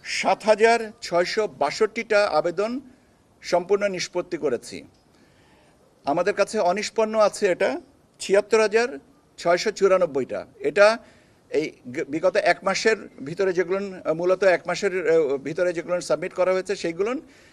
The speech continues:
কিছু দু একটা, আ, ক্ষে-, ক্ষেত্রে, কিছু বিচ্ছিন্ন ক্ষেত্রে হয়তো, আ, আ, গত তিন চার মাসেরও পেন্ডিং আছে,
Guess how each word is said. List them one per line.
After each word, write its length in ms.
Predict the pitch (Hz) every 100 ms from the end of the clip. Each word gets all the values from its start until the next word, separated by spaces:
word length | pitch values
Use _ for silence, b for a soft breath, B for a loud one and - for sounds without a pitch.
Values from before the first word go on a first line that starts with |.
| b b b _ -
কিছু 260 | - 262
দু 140 | 196 190
একটা, 300 | 202 226 208
আ, 240 | 190 180
ক্ষে-, 280 | 175 175 165
ক্ষেত্রে, 300 | - - 190
কিছু 300 | - 226 294
বিচ্ছিন্ন 380 | 175 - 208 214
ক্ষেত্রে 360 | - - 202
হয়তো, 280 | 190 185 185
আ, 40 | 175
আ, 340 | - - 151 135 151 127 147 143
গত 240 | 160 165 165 -
তিন 120 | 170
চার 160 | 180
মাসেরও 360 | 175 170 190 180
পেন্ডিং 340 | 180 170 185
আছে, 280 | 175 - 220